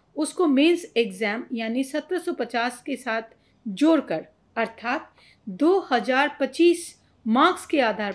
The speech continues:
पर मिले मार्क्स के अनुसार मेरिट लिस्ट बनता है। और अब आप कितनी अच्छी तरह से अपने एग्जाम को दिए यह निर्भर करता है।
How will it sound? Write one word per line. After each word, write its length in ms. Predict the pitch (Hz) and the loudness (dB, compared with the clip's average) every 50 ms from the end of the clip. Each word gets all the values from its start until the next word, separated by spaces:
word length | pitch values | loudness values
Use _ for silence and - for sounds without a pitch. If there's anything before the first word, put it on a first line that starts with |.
| - - | -6 -6
पर 180 | 226 269 302 - _ _ _ _ - | -6 -6 -6 -8 _ _ _ _ -2
मिले 300 | 233 240 277 294 311 339 302 | 2 2 4 4 4 4 4
मार्क्स 340 | 254 233 226 240 240 - | 2 0 -2 -4 -8 -10
के 140 | - - 277 | -8 -6 -4
अनुसार 520 | 254 220 220 208 - - 233 254 311 - - _ _ _ - - | -4 -4 -6 -8 -8 -6 -6 -6 -6 -8 -12 _ _ _ -6 -2
मेरिट 360 | 220 269 311 370 359 - - | 0 0 0 0 -2 -4 -4
लिस्ट 240 | 233 196 - - - | -6 -6 -6 -8 -10
बनता 300 | 202 180 175 165 - 196 | -10 -10 -10 -10 -12 -12
है। 220 | 180 208 277 330 320 _ _ _ _ _ _ _ - | -10 -10 -12 -12 -14 _ _ _ _ _ _ _ 2
और 360 | 269 262 220 180 165 - - _ _ _ _ _ _ _ _ _ - | 4 4 4 4 0 -4 -10 _ _ _ _ _ _ _ _ _ 2
अब 140 | 262 285 285 | 4 6 6
आप 240 | 262 277 277 - - | 6 6 4 2 -2
कितनी 360 | 302 285 - 302 330 339 359 370 | -4 -2 0 2 2 4 4 4
अच्छी 320 | 285 294 - - - 311 | 2 0 0 0 -2 -2
तरह 240 | - 320 294 285 285 | 0 0 0 0 0
से 320 | 277 - 311 302 311 311 302 _ _ _ _ _ _ _ - | -2 -2 -2 -2 -2 -4 -6 _ _ _ _ _ _ _ -2
अपने 300 | 247 - 311 330 359 349 | -2 0 2 4 4 4
एग्जाम 380 | 320 226 226 262 254 254 247 240 | 4 2 2 0 0 0 -2 -2
को 440 | 240 - 233 226 220 214 208 214 - _ _ - 320 | 0 2 2 2 2 0 -2 -6 -12 _ _ -14 -12
दिए 520 | 226 180 202 262 269 262 269 302 370 359 _ _ _ _ - 214 | -6 0 2 4 4 4 2 0 -4 -8 _ _ _ _ -12 -8
यह 300 | 220 240 247 247 220 208 | -6 -4 -4 -4 -6 -8
निर्भर 480 | 226 196 208 214 190 175 196 220 208 | -8 -8 -8 -8 -8 -10 -12 -12 -12
करता 360 | 196 - - 175 - - 185 | -12 -14 -16 -18 -18 -18 -20
है। 260 | 180 - 180 180 _ | -20 -20 -20 -20 _